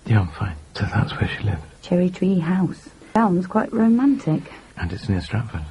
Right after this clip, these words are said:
Speaker 2: No, that's just where he got the books from. He was really helpful. He insisted on looking up Little Norton for me. It's way north of Stratford, nearer to Birmingham, actually. And that is the house in the painting, is it?
Speaker 1: Oh, well, I don't know. I never went there.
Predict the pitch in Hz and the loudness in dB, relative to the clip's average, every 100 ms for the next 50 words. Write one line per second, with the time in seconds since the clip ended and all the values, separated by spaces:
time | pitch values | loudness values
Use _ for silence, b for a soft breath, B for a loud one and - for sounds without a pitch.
0 | - 214 214 196 196 226 - 156 175 170 | 2 6 6 4 2 -4 -8 -2 0 0
1 | 165 170 170 - - 160 147 - B B | -2 -2 -4 -4 -4 -4 -4 -8 B B
2 | B - 277 277 285 370 415 233 302 - | B 4 6 6 4 6 6 4 2 -2
3 | - 165 B B - 233 - 320 320 226 | -4 -4 B B 2 2 4 2 4 6
4 | 196 214 214 220 226 190 185 202 196 208 | 6 6 6 4 4 2 0 2 2 0
5 | - 175 170 165 165 - 202 240 247 240 | 0 -2 0 0 -2 -2 2 4 4 4
6 | 196 185 175 151 180 180 - 156 196 214 | 4 2 -2 -4 -4 -4 -4 -2 0 0
7 | 190 185 185 233 208 156 - - 151 147 | 0 2 2 2 2 0 -4 -8 -8 -8
8 | - - - 220 226 220 233 214 180 151 | -8 -4 2 4 4 4 4 4 2 0
9 | - 185 180 202 185 - 143 135 - - | -2 0 2 2 0 0 -6 -8 -10 -2
10 | 196 92 85 78 - - 76 73 - - | 0 0 -4 -8 -8 -6 -6 -6 -6 -6
11 | 60 65 65 69 62 65 - - | -6 -4 -2 -2 -2 -4 -6 -8